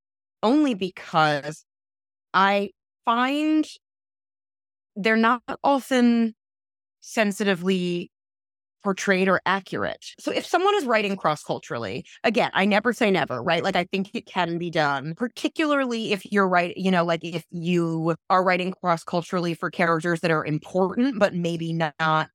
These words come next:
main characters or maybe not P O V characters. I think that can be a bit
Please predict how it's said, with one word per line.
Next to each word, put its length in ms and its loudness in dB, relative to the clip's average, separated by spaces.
main 300 0
characters 880 2
or 180 -2
maybe 380 -2
not 520 0
P 220 -2
O 120 4
V 240 -6
characters. 880 -2
I 120 0
think 360 -6
that 260 -2
can 220 -4
be 360 -4
a 80 0
bit 380 -2